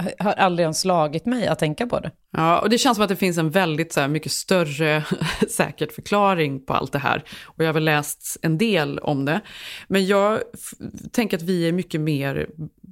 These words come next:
Speaker 2: fokuserar kring mycket så här känslomässiga saker ändå. Alltså varma, jag vet inte,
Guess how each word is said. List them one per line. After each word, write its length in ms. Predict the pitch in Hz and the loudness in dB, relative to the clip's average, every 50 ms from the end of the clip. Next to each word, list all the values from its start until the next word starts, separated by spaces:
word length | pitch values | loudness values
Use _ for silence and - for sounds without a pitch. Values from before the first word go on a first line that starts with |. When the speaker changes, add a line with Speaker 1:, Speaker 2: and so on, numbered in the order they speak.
| - _ - - - | -20 _ -14 -8 -6
Speaker 2:
fokuserar 540 | 185 175 - 165 - 170 160 151 147 147 | -6 -4 -4 -4 -2 -2 -2 0 0 -2
kring 240 | 151 - 156 156 151 | -4 -4 -4 -2 -2
mycket 200 | 165 160 - 147 | -2 -4 -4 -6
så 100 | - 165 | -4 -4
här 20 | 143 | -2
känslomässiga 840 | - - 214 214 185 151 - - 160 165 185 254 254 - - - 143 | -2 0 0 0 0 -2 -2 -2 -2 -2 -2 -2 -4 -4 -4 -4 -4
saker 340 | - - - - - - - | -4 -4 -6 -6 -6 -8 -8
ändå. 240 | - - 90 - | -6 -4 -4 -4
Alltså 320 | - - - - - 139 139 143 143 143 - - - | -4 -4 -4 -4 -4 -6 -6 -8 -12 -14 -14 -14 -12
varma, 840 | - 151 156 175 175 165 147 143 143 139 143 151 147 147 143 143 - - - - - 52 - - - - - - - - - - - | -6 -4 -2 0 0 0 0 0 -2 -2 -2 -2 -2 -2 -2 -4 -6 -8 -8 -10 -10 -10 -10 -10 -12 -14 -16 -18 -20 -20 -18 -8 -6
jag 80 | 170 170 | -4 -2
vet 160 | 180 170 - | -2 -2 -2
inte, 240 | 165 143 - - | -4 -2 -2 -4